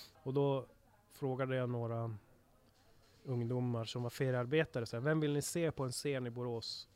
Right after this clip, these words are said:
Och då sa de Clara Henry såklart. Och jag hade aldrig hört talas om henne. Hon var också helt okänd för alla över tjugo. Men jag kollade upp d-,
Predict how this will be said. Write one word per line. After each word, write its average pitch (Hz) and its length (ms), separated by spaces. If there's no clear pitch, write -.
Och 143 80
då 143 100
sa 139 200
de 127 120
Clara 139 260
Henry 160 440
såklart. - 480
Och 139 100
jag 143 60
hade 139 180
aldrig 156 300
hört 135 120
talas 120 380
om 110 120
henne. 120 400
Hon 127 180
var 123 360
också 117 260
helt 135 400
okänd 117 400
för 127 100
alla 117 300
över 110 300
tjugo. 117 500
Men 131 140
jag 135 100
kollade 143 340
upp - 320
d-, 143 160